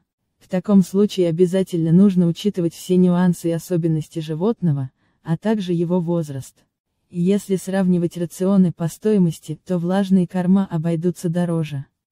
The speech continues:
При этом приобретать недорогой вариант не стоит, так как такое кормление может обернуться только появлением проблем.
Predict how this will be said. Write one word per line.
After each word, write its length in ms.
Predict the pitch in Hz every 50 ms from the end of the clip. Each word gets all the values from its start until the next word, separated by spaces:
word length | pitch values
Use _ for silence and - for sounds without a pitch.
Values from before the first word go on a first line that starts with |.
| _ _ _ _ _
При 160 | - 175 180
этом 280 | 180 180 - 175 165 165
приобретать 600 | 170 175 175 165 175 180 175 - 190 185 175 -
недорогой 520 | 175 180 170 175 170 180 180 180 185 185
вариант 440 | 170 175 170 175 175 175 170 165 -
не 140 | 160 175 180
стоит, 480 | - - - 196 190 185 175 - _ _ _ _ _ _ _ _
так 160 | - 190 190 _
как 220 | - 190 185 -
такое 320 | - 190 185 - 190 185
кормление 640 | - - 185 180 180 180 185 190 202 196 180 165 160
может 320 | 165 165 165 165 160 -
обернуться 560 | 165 156 170 175 175 185 202 220 - - 180
только 340 | - - 202 208 214 - 208
появлением 640 | 180 - 190 185 170 170 170 170 170 170 170 165 160
проблем. 560 | - 170 180 180 170 175 170 160 151 147 147